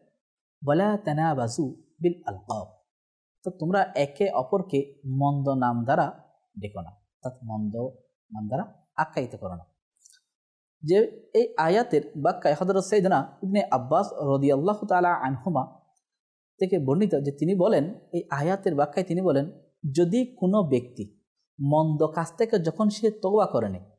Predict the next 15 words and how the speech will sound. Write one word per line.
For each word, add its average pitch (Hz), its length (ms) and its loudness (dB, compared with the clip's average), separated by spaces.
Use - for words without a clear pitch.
তখন 208 520 0
ওই 214 260 4
তওবা 196 280 4
করার 190 360 2
পর 165 380 2
তখন 220 360 0
তাকে 202 360 2
ওই 202 200 6
কাজের 180 460 2
জন্য 202 260 0
লজ্জিত 135 480 2
করা, 135 340 2
তাকে 208 200 0
ইনসাল্ট 190 580 2
করা 147 360 2